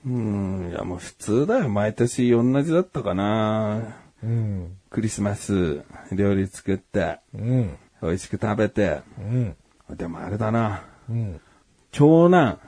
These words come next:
Speaker 1: 中二の長男がさ、
Speaker 2: はい。
Speaker 1: いよいよサンタさんに手紙を書かなくなっちまったんだよ。
Speaker 2: ああ。
Speaker 1: 今年、あ、去年から。
Speaker 2: はい。
Speaker 1: いや、サンタに手紙を書けばね、
Speaker 2: うん。
Speaker 1: その手紙に書いてあるものがね、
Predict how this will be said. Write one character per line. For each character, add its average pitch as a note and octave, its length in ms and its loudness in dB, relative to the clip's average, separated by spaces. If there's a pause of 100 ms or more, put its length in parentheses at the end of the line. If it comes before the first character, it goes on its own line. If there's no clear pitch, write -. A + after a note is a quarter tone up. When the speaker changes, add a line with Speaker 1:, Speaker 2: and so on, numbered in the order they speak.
(200)
Speaker 1:
中 D#3 300 8
二 D#3 160 8
の D3+ 140 8
長 C#3+ 340 4
男 D3+ 240 2
が F2+ 120 -8
さ、 - 140 -10
Speaker 2:
は A2+ 360 -4 (720)
い。 A2+ 100 -2
Speaker 1:
い A#2+ 40 4
よ E3 160 12
い G3+ 60 4
よ G3+ 120 10
サ G3+ 200 2
ン G#3 80 2
タ D#3+ 120 6
さ A2+ 140 -2
ん G2 60 -2
に F2+ 60 -6
手 G#2+ 160 -4
紙 C#3 280 2
を C#3+ 100 0
書 B2+ 100 -6
か E3 120 -2
な E3 120 0
く F#2+ 100 -6
な E2+ 120 -6
っ - 100 -14
ち - 100 -16
ま - 100 -16
っ - 100 -20
た - 140 -16
ん E2 120 -20
だ - 80 -20
よ。 - 60 -20 (140)
Speaker 2:
あ A#2 840 2
あ。 - 40 -8
Speaker 1:
今 A2+ 100 2
年、 - 380 -4 (100)
あ、 F#2+ 180 -6
去 A#2+ 180 2
年 F#2+ 220 -2
か D#2 120 -8
ら。 - 120 -16 (180)
Speaker 2:
は F#2+ 420 -8 (640)
い。 - 20 -4
Speaker 1:
い B2 40 2
や、 B2 60 2
サ B3 200 4
ン D4+ 100 6
タ G#3+ 120 8
に C#3+ 120 4
手 C3 140 2
紙 F#3 280 8
を G#3+ 120 8
書 G#3+ 120 6
け A3+ 100 6
ば G2 160 2
ね、 G2 240 -6 (140)
Speaker 2:
う G#2+ 60 -6
ん。 A#2+ 240 0 (120)
Speaker 1:
そ D#3+ 220 8
の F3+ 140 10
手 F3+ 140 8
紙 F#3+ 280 8
に G3 120 4
書 G#3 140 6
い G3+ 80 6
て D3 140 2
あ C#3 100 8
る D3+ 120 6
も A#2+ 140 4
の C#3 140 4
が G#2 140 -2
ね、 G2+ 200 -8